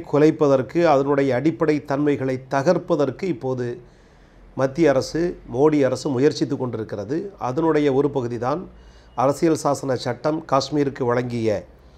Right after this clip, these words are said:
முன்னூத்தி எழுபதாவது பிரிவை அவர்கள் நீக்கினார்கள். சிறுபான்மை சமூக மக்களுக்கு என்று அரசியல் சாசன சட்டம் வழங்கியிருக்கிற அந்த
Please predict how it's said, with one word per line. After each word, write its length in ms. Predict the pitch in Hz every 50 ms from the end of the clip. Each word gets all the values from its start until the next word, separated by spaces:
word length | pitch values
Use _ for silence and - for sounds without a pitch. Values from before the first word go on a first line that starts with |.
| - - - - - -
முன்னூத்தி 360 | 127 143 165 175 170 170 -
எழுபதாவது 500 | 156 151 143 131 135 131 135 127 123 120 113 - -
பிரிவை 380 | - 139 143 156 156 151 156 156 160 - -
அவர்கள் 320 | 113 113 120 110 120 117
நீக்கினார்கள். 580 | 110 107 - - 101 101 95 92 90 123 127 - - - - - - - - - - - - - - -
சிறுபான்மை 520 | - - 165 175 185 185 180 185 185 175 170
சமூக 300 | 175 - 160 165 170 147 156
மக்களுக்கு 500 | 156 147 143 - 160 156 147 151 - 151
என்று 220 | 147 139 143 151 170 156
அரசியல் 420 | 131 139 135 135 - 165 160 160 -
சாசன 340 | 156 143 139 - 143 135 131
சட்டம் 540 | 127 - - 143 135 - - 160 156 139
வழங்கியிருக்கிற 640 | 127 131 139 151 147 143 135 127 117 - - 120 117 107 92 - - - - - - - - - - - -
அந்த 280 | - - 131 131 127